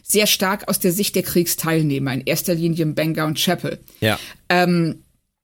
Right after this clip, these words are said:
Speaker 1: aber zuallererst werden wir, wie ich finde, in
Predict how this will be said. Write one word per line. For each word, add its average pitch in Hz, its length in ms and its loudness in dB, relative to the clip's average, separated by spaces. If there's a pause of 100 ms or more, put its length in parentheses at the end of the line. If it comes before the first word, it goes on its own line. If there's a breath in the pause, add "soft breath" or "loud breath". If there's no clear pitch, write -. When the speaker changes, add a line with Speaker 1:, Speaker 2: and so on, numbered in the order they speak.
(240)
Speaker 1:
aber 180 420 2
zuallererst 202 1000 2
werden 208 380 2
wir, 190 540 0 (100)
wie 170 260 -8
ich - 120 -4
finde, 226 300 0
in 196 200 -4